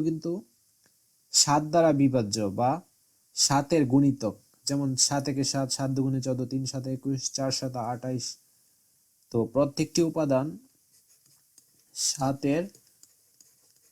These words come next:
গুণিতক। তুমি কিন্তু বুঝে বুঝে অঙ্কটা করবা, খাতা কলম নিয়ে কিন্তু বসে যাও। এবং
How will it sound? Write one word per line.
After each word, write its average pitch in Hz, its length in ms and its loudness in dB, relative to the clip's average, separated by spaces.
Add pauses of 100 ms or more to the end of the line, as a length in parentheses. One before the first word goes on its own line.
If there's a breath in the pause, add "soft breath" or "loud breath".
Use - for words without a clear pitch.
(440)
গুণিতক। 131 520 2 (100)
তুমি 135 200 0
কিন্তু 156 140 2 (100)
বুঝে 147 300 4
বুঝে 156 240 4
অঙ্কটা 147 340 0
করবা, 107 280 0
খাতা 139 180 -2
কলম 151 280 0
নিয়ে 156 160 -2
কিন্তু 127 200 -4
বসে 120 260 -4
যাও। 50 120 -12 (1900)
এবং 143 420 4